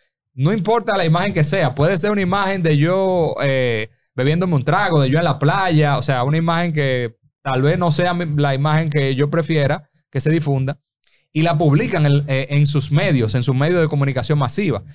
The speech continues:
Entonces ahí también hay otro problema de tratamiento de datos. ¿Quién le dio,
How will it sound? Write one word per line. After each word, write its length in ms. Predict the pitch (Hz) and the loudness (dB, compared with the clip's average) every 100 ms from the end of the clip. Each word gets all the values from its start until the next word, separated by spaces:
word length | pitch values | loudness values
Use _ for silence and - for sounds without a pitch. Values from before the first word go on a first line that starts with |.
| _ | _
Entonces 340 | 120 160 156 160 | -6 -4 -2 0
ahí 180 | 180 185 | 0 0
también 340 | 185 156 143 | 0 2 2
hay 100 | 143 | 2
otro 200 | 147 156 | 2 0
problema 440 | 160 165 143 156 160 | -2 0 0 0 -2
de 60 | |
tratamiento 480 | 127 127 123 127 127 | -2 -4 -4 -4 -4
de 60 | 117 | -2
datos. 360 | 160 156 127 | -2 -4 -8
¿Quién 280 | - 143 175 | -4 -2 0
le 120 | 180 | 0
dio, 340 | 170 151 147 | 0 0 0